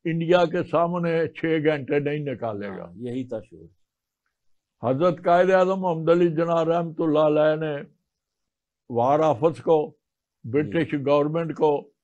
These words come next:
Speaker 2: जी,
Speaker 1: चिट्ठी
Speaker 2: जी।
Speaker 1: लिखी
Speaker 2: जी।
Speaker 1: कि मुझे किसी जनरल को भेजा जाए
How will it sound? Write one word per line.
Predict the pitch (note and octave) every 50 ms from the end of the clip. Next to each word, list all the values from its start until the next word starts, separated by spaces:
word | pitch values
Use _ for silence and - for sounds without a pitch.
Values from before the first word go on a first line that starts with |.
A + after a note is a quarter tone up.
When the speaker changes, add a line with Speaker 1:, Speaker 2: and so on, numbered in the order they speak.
| _ _ G#2+
Speaker 2:
जी, | G2+ A2
Speaker 1:
चिट्ठी | G#2 E3+ E3
Speaker 2:
जी। | F3
Speaker 1:
लिखी | E3+ D#3+ D3 A#2 A2+ C#3 C3+ C3 C3+ - - _ _ _ _
Speaker 2:
जी। | G#2 G#2+ G#2 F#2
Speaker 1:
कि | E2
मुझे | C3 C3+ C3+ D3 D#3 D#3 F3+ F#3 D#3+
किसी | - - D#3+ - - F3 F3 E3+ D#3+ D#3+ D3 B2+ - - _ _ _ _ _ _ _ _ _ _ _ _ _ _ _ _ _ _ _ _ _ _ _ _ _ _ _ _ _ -
जनरल | G#2 F2+ B2 B2+ C#3+ D#3 E3+ F3+ F#3 E3+
को | - F3 F#3
भेजा | D#3+ D3+ D3+ C#3 B2 C3+ D3 D3+
जाए | D3+ D3 D3 D3 D3 C3+ - -